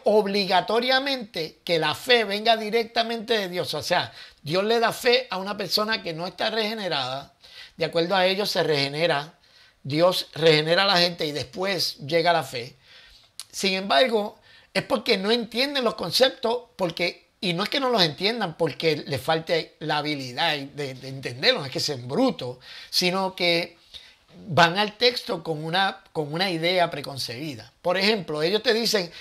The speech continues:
"Están muertos en delitos y pecados". Esto lo hablamos en el, en el vivo anterior. Estoy dándole por encimita. Ellos nos dicen, "Están muertos en delitos y pecados". Espérate,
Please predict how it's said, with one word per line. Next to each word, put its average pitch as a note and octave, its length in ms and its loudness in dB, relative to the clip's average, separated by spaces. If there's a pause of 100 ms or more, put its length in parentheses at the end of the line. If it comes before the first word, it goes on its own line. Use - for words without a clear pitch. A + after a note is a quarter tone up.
(120)
"Están G#3+ 320 2
muertos A3 480 2
en F3 100 -2
delitos E3+ 360 2
y F#3 60 2
pecados". D3 480 -4
Esto G#3+ 300 -4
lo G3 120 2
hablamos F3 680 -2
en D#3+ 200 0
el, D3 420 -4
en D3 160 -8
el C#3+ 140 -8
vivo E3 200 0
anterior. F#3+ 560 -4 (320)
Estoy D3+ 260 -4
dándole F3+ 320 2
por F3+ 120 0
encimita. D#3+ 640 -4 (280)
Ellos F#3 200 2
nos G#3+ 120 0
dicen, G3 360 0 (120)
"Están G#3+ 340 2
muertos B3 260 4
en A3 80 0
delitos G3 340 2
y G#3+ 60 0
pecados". C3+ 520 -4
Espérate, C#3 540 2